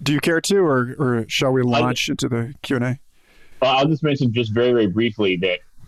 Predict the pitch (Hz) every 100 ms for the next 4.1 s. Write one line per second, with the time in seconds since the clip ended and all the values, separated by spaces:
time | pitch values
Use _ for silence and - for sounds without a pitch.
0 | - 101 101 104 117 120 110 117 104 104
1 | 101 107 98 95 95 90 95 98 95 90
2 | 82 - - - - 107 101 101 107 90
3 | 95 90 98 98 90 85 85 92 87 82